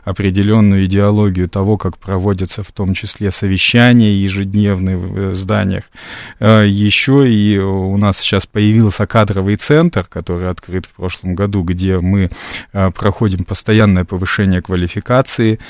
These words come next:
где проходит, э, периодическая и, э, первичная аккредитация. Это тоже для всех, для нас важно, потому что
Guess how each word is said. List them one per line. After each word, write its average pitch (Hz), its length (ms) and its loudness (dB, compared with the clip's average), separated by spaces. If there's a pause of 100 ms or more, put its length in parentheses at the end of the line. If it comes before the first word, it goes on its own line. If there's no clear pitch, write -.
(300)
где 101 480 2
проходит, 98 720 -2
э, 92 260 -6
периодическая 95 1000 -2
и, 85 480 -2
э, 87 540 -4
первичная 95 540 0
аккредитация. 90 1000 -2
Это 92 320 -6
тоже 104 340 -2
для 87 200 -4
всех, 95 300 -2
для 90 160 -2
нас 95 280 -2
важно, 117 460 2
потому 92 360 -4
что - 280 -6